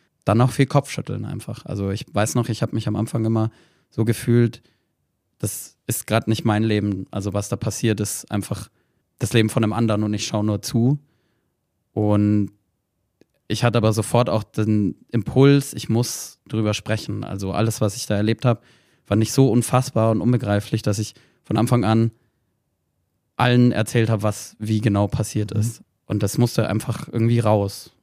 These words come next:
Speaker 1: Und muss es auch immer noch, glaub ich. Also für mich ist das so ein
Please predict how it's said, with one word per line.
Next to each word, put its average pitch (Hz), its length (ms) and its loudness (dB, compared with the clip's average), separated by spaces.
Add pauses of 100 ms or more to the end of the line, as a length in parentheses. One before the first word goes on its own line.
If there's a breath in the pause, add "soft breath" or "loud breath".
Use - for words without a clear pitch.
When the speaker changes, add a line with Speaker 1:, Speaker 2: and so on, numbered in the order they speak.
(300)
Speaker 1:
Und 98 80 -2
muss 120 200 0
es 143 140 0
auch 113 180 -2
immer 117 220 2
noch, 104 240 -6
glaub 107 240 -8
ich. - 220 -10
Also 104 200 -8 (160)
für - 120 -6
mich 107 180 -2
ist - 160 -8
das - 120 -6
so 104 120 -2
ein 101 160 0